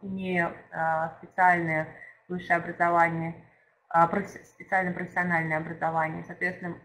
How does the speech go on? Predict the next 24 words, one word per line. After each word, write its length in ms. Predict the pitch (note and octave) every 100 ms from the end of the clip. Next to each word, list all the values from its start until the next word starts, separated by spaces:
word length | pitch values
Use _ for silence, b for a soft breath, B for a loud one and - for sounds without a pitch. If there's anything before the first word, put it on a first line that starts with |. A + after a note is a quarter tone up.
| -
мы, 480 | F#3+ G3+ A#3 A#3+ -
а, 500 | F3 E3+ E3 E3 E3
внутренние 600 | D#3+ F#3 A#3 A#3+ G#3+ G3
экзамены 440 | F3 F#3 G#3+ A3+ G3
для 260 | F3 F3+
бакалавров 680 | F3+ E3 F3 E3 F#3 A3+ A3+
не 260 | F3 E3 F#3
проводим. 520 | - E3+ E3 D#3+ - - _ _ _
То 140 | - F3
есть, 260 | F3 -
э, 160 | E3 D#3+
мы 200 | E3+ F3+
принимаем 460 | G#3 G#3+ F#3+ E3+ E3
только 260 | F#3+ -
результаты 680 | F#3 G3 E3 - F3 - F#3
егэ. 340 | E3 D#3 D3+ -
Если 360 | - - D#3 -
у 40 | E3+
нас 260 | D#3+ - F#3+
есть 260 | G3 F#3+
такие 260 | E3 - E3+
слушатели 560 | B3 D4+ - G#3 F3+ E3
здесь, 240 | E3+ E3
да, 180 | F#3+ A3+